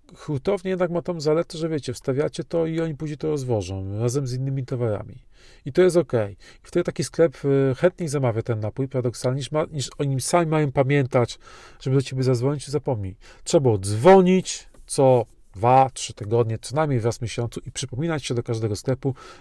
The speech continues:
"Dzień dobry, dzień dobry, tutaj firma ta i ta, y, czy ten i ten napój się sprzedał?"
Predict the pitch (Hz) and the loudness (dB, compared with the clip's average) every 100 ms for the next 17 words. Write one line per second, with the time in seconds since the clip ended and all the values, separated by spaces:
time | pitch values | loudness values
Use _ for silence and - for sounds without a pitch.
0 | - 196 208 180 127 131 185 160 165 160 | -8 -4 -2 -2 0 2 2 2 2 2
1 | 151 147 147 135 123 117 110 - 135 117 | 0 -2 2 2 2 0 -2 -4 -4 -4
2 | - 101 104 180 180 170 - - - 156 | -4 -8 -2 2 2 0 -12 -20 -14 -4
3 | 147 135 180 - 185 170 170 135 143 - | -4 0 0 2 2 2 2 2 0 -2
4 | 123 113 - 117 107 | -8 -10 -8 -10 -10